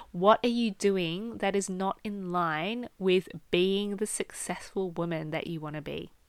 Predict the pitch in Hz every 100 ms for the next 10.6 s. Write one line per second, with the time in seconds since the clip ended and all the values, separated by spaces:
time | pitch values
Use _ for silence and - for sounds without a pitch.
0 | - - - - - - - - - -
1 | - - - 294 349 - 302 - 226 214
2 | 208 190 196 151 - - - _ _ -
3 | - - - - - - 208 285 330 311
4 | - 214 196 - 202 - - - - -
5 | 208 - - - 254 254 - - 165 165
6 | - 175 175 196 254 285 294 _ _ _
7 | _ _ - 165 208 254 - - 247 202
8 | 180 202 269 254 - 185 247 - - -
9 | - 226 226 - 202 208 240 - - 247
10 | - 349 247 - - -